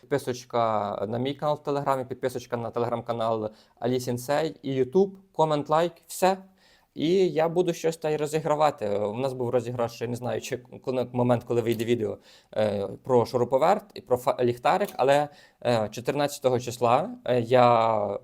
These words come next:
буду робити новорічний розіграш, тому, будь ласочка, не пропускайте, підписуйтеся, все буде, весь двіж буде в нас в Телеграмі. Розіграші, все-все. І потрібно бути підписаним і на те, і на те. Чому? Якщо ви підписалися на YouTube,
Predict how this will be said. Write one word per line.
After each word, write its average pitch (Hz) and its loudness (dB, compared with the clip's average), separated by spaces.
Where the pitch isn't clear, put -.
буду 117 -6
робити 113 0
новорічний 110 -2
розіграш, 165 0
тому, 123 -8
будь 120 -10
ласочка, 123 -2
не 113 -6
пропускайте, 135 -4
підписуйтеся, 123 -6
все 135 0
буде, 117 -4
весь 120 2
двіж 151 2
буде 117 -2
в 107 0
нас 123 -2
в 127 0
Телеграмі. 104 -6
Розіграші, 135 2
все-все. 101 -8
І 139 0
потрібно 139 0
бути 143 0
підписаним - -4
і 131 0
на 127 2
те, 160 -2
і 147 -4
на 131 0
те. 113 -4
Чому? 135 -2
Якщо 127 0
ви 156 4
підписалися 147 2
на 139 0
YouTube, 143 0